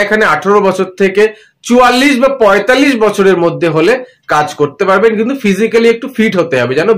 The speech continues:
বেশি বয়স্ক না দেখায়। তো সেক্ষেত্রে চুয়াল্লিশ থেকে পঁয়তাল্লিশ বছর অবধি তারা বয়স লাস্ট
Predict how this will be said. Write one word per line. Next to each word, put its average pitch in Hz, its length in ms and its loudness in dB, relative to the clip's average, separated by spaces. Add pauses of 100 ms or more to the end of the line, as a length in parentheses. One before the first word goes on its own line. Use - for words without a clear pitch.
বেশি 156 200 -4 (500)
বয়স্ক 190 340 2 (160)
না 143 60 0 (140)
দেখায়। 110 300 -6 (380)
তো 196 60 -2 (100)
সেক্ষেত্রে 226 400 -2 (120)
চুয়াল্লিশ 196 440 0
থেকে 226 120 2 (120)
পঁয়তাল্লিশ 180 460 -2 (420)
বছর 156 220 0 (100)
অবধি 180 240 -4
তারা 175 160 0 (520)
বয়স 165 260 2 (420)
লাস্ট 139 240 -4